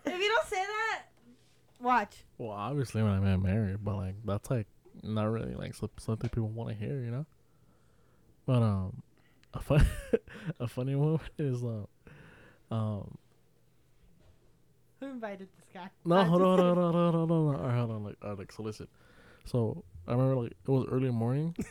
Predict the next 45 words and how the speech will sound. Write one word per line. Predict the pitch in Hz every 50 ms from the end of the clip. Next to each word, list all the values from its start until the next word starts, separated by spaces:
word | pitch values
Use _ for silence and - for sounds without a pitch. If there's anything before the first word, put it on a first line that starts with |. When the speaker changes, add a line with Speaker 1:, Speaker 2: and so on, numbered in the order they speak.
| - -
Speaker 1:
<laughs> | - _ _ - 359
Speaker 2:
and, | 123 117
like, | 110 110 110 117 - - 220 - _ _ - 233 - _ - 285
at | - 120 117
school | - - - 139 135
they | 135 135
used | 131 123 -
to | 127
give, | 127 131 131
like, | 127 117 110
breakfast | 95 - 107 - 127 - 143 143 151
or | 147
whatever. | 147 151 151 156 160 180 190 - - -
Speaker 1:
Oh, | 196 185 175 175 - -
God. | 170 160 156 156 165 165 156 _ _ -
Speaker 2:
And, | 120 117 117 117
um, | 113 107 101 95 98 101 - - - - -
I | - 107
had | 98 120 131 135 135
this, | 131 127 120
like, | 135 123 120 - -
croissant, | - - 104 98 - - 117 120 117 104 - - _ - - -
like, | 113 110 - - - -
this, | - 107 110 - -
like, | 120 110 107 - -
no, | 123 156 175 175
no, | 180 180
not | 160 147 160 170
a | 165
croissant. | - - 107 - - 113 104 - 294
Speaker 1:
Oh, | 294
like | 302 330 - -
those | 302 262 -
ham | 226 233 233 240 240 240
and | 233 202
cheese | - - 226 220 208 202
ones | 233 240 262 269 269
that | 269 - -
they | 269 269
would | 277 262
make? | 269 135
Speaker 2:
Like | 131 127 120
the | 127 131 117
biscuits | 113 139 147 139 - - 139 120 - - -
things, | - 127 113 110 104 101 98 147 -